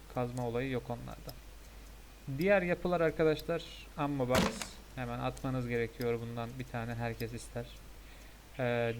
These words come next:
diğeri de arkadaşlar repair station. Bunlar üçü,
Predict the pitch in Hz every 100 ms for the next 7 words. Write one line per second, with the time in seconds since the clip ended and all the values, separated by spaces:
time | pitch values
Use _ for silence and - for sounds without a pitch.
0 | 135 151 131 123 123 - 120 - - 139
1 | - - - - 120 - 120 - - -
2 | - - - - - - - - - -
3 | - - - 156 151 143 139 170 - 135
4 | 147